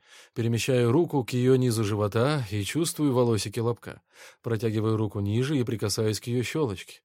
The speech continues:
Она дёргается и непроизвольно пытается отстраниться. Шумно вздыхает.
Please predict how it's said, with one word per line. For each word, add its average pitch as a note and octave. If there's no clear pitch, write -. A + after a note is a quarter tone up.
Она A#2
дёргается D3+
и C#3+
непроизвольно D#3
пытается D3+
отстраниться. C3
Шумно A#2+
вздыхает. G2+